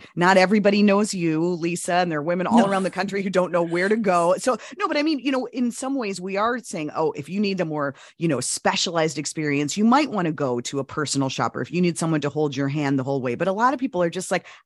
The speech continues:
Speaker 1: "I don't know. I don't know the brands. I don't know where to go." And also a lot of people just want someone to say, "Yes, yes, it's okay to wear, uh, a, a shorter dress. Yes, it's okay to," you know, they just want validation.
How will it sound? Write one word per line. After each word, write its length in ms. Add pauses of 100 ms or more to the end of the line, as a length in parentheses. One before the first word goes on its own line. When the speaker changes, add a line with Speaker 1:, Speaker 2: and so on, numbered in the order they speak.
Speaker 1:
"I 80
don't 120
know. 160
I 100
don't 120
know 100
the 80
brands. 300
I 60
don't 140
know 60
where 140
to 60
go." 240 (220)
And 100
also 300
a 20
lot 180
of 60
people 240
just 360
want 200
someone 340
to 120
say, 220
"Yes, 720 (320)
yes, 520
it's 160
okay 680 (240)
to 140
wear, 600 (240)
uh, 500 (100)
a, 240
a 60
shorter 500
dress. 420
Yes, 360
it's 160
okay 480
to," 160
you 80
know, 60
they 140
just 240
want 360
validation. 960